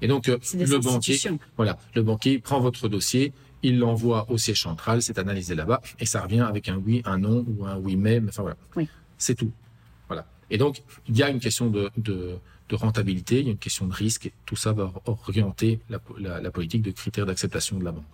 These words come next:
Speaker 1: en fait.
Speaker 2: D'accord. Et alors, tout à l'heure, tu parlais du fait que, euh, pour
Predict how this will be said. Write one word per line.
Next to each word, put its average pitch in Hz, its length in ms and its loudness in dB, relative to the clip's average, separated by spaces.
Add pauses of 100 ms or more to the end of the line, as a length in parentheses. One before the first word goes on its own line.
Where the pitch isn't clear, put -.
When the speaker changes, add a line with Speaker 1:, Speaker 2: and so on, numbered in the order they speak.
Speaker 1:
en - 80 -20
fait. - 180 -10
Speaker 2:
D'accord. 170 380 -10 (600)
Et 202 60 -2
alors, 202 220 -4
tout - 100 -10 (100)
à - 40 -10
l'heure, 262 100 -2
tu - 140 -4
parlais 233 400 -4
du 202 140 -4
fait 262 220 -2 (140)
que, 226 280 0 (260)
euh, 190 580 0 (400)
pour 262 320 0